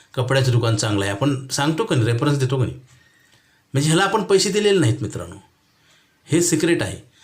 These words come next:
तसं आयुष्यामध्ये जर यशस्वी व्हायचं असेल मित्रांनो, खूप मेहनत केली पाहिजे, चांगला विचार केला, केला पाहिजे, चांगला आहार घेतला पाहिजे आणि चांगल्या ठिकाणी पैसे ठेवले पाहिजे. आता चांगल्या ठिकाणी असं का म्हणतो मी,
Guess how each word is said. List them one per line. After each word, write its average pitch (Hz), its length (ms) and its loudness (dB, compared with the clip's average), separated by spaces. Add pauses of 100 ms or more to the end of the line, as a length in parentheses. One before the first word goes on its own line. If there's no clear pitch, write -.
(200)
तसं 180 320 2
आयुष्यामध्ये 151 600 2
जर 135 140 0
यशस्वी 120 440 0
व्हायचं 98 280 -4
असेल - 280 -6 (800)
मित्रांनो, 120 380 -2 (100)
खूप 120 240 -4
मेहनत 113 360 0
केली 127 160 2
पाहिजे, 127 500 0 (540)
चांगला 123 320 0
विचार 113 280 0
केला, 123 340 0
केला 123 240 0
पाहिजे, 117 220 0
चांगला 113 240 0
आहार 113 200 2
घेतला 113 240 2
पाहिजे 117 240 -2
आणि 120 380 0 (560)
चांगल्या 147 420 2
ठिकाणी 165 280 2
पैसे 139 300 2
ठेवले 101 220 0
पाहिजे. 92 220 -6
आता 107 160 -4
चांगल्या 135 340 0
ठिकाणी 147 220 2
असं 131 160 0
का 113 160 -4
म्हणतो 101 300 -4
मी, 87 80 -18